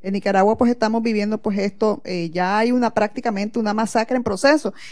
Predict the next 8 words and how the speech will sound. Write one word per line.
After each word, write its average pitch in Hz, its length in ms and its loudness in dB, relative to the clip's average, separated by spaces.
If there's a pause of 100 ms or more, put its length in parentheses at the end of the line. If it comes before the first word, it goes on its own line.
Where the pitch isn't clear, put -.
(120)
y 226 120 -2
decimos 233 380 4
en 277 80 2
proceso 254 480 2
porque 233 300 -4
esa 233 160 0
masacre 233 400 0
comenzó 240 600 2